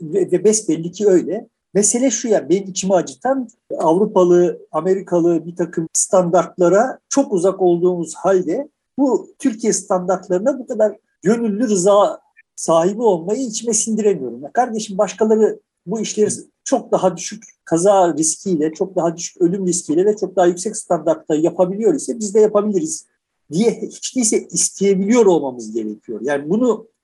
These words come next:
istemekten vazgeçmiş olmamız, zaten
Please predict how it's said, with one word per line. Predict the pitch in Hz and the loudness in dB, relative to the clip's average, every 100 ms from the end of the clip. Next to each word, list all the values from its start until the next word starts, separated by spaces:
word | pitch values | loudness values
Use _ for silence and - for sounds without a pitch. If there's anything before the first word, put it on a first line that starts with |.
| _ | _
istemekten | - - 196 208 202 - 269 226 | -2 0 0 0 -2 2 2 4
vazgeçmiş | 214 180 160 - - | 2 2 -4 -6 -10
olmamız, | 147 127 156 269 - - _ _ _ _ _ | -8 -6 -8 -8 -10 -16 _ _ _ _ _
zaten | - 190 - 143 120 | 0 0 0 -6 -8